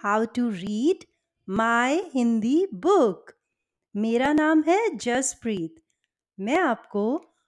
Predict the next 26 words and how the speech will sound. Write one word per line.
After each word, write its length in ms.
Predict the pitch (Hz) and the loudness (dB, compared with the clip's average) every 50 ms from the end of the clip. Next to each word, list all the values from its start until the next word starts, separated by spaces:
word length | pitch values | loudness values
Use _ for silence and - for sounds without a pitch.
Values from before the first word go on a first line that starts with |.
| _ _ - | _ _ -6
My 340 | 196 214 220 254 330 427 415 | -4 -2 0 0 -2 0 2
हिंदी 340 | 339 349 311 294 285 294 269 | 4 6 6 6 4 2 0
बुक 320 | 214 202 220 214 - _ - | -2 -4 -4 -6 -6 _ -4
को 140 | 269 - | -2 -2
कैसे 580 | 240 247 - - - 202 175 175 - - 277 294 | -2 -4 -10 -8 -6 -6 -6 -6 -6 -4 -2 -2
रीड 240 | 285 294 294 294 277 | 0 0 0 0 -2
करना 480 | - 311 311 302 294 302 311 320 320 311 349 | -2 -2 0 2 2 4 4 2 0 0 -2
है, 200 | 415 480 453 453 _ 254 | -4 -4 -6 -10 _ -20
वो 280 | 208 202 240 269 285 277 | -10 -6 -2 -2 -2 -2
सिखाऊंगी। 800 | 277 - 247 - - 233 185 170 175 170 160 156 156 160 156 - _ _ _ _ _ _ _ _ _ _ _ _ _ _ - _ _ - _ _ _ _ _ - 254 | -2 -6 -10 -8 -6 -4 -4 -4 -4 -4 -6 -8 -10 -14 -18 -20 _ _ _ _ _ _ _ _ _ _ _ _ _ _ -20 _ _ -20 _ _ _ _ _ 8 10
All 240 | 262 302 349 403 392 | 12 12 12 12 10
my 200 | 381 349 339 320 294 269 | 10 8 8 8 8 8
instructions 800 | 254 247 - - - 202 185 190 - - - 208 208 233 285 311 - 214 185 196 | 6 4 2 2 2 2 2 2 -2 -2 0 2 4 4 4 2 2 -2 0 0
will 160 | 220 214 196 180 | 0 0 0 0
be 80 | 240 294 262 175 151 202 | -2 -2 -2 -2 -2 -2
bilingual, 720 | 196 202 220 254 254 226 202 190 180 165 170 165 156 156 - _ _ _ _ _ _ _ _ _ _ _ - | 0 2 2 2 2 2 2 0 -2 -2 -2 -4 -4 -6 -12 _ _ _ _ _ _ _ _ _ _ _ -4
English 520 | 226 214 208 202 226 294 427 - - - - _ _ _ - | -4 -2 -2 0 -2 -2 -2 -4 -6 -12 -16 _ _ _ -4
and 240 | 262 277 311 339 339 - - 269 | -2 0 0 0 -2 -2 -2 -2
Hindi। 380 | 262 247 233 202 170 170 160 160 - _ _ _ _ _ _ _ _ - | 0 0 0 0 -2 -6 -8 -10 -14 _ _ _ _ _ _ _ _ -8
मेरी 300 | 196 214 226 262 302 339 | -6 -4 -2 0 0 -2
सारी 440 | 330 - - 202 175 196 220 262 285 | -2 -6 -8 -8 -8 -6 -2 -2 0
इंस्ट्रक्शंस 840 | 302 294 - - 294 285 285 285 - - 330 359 381 403 330 240 | -2 -2 -4 -4 -6 -6 -6 -6 -4 -2 0 0 0 0 -2 -4
दो 320 | 208 196 233 226 247 269 269 | -6 -4 -2 0 0 0 0
भाषाओं 460 | 302 294 277 247 - 233 208 202 196 | -2 -4 -4 -4 -2 -2 -2 -2 -2
में 140 | 196 190 190 | -2 -2 -2
होंगी, 400 | 196 180 175 165 160 165 160 | -2 -2 -4 -4 -6 -8 -10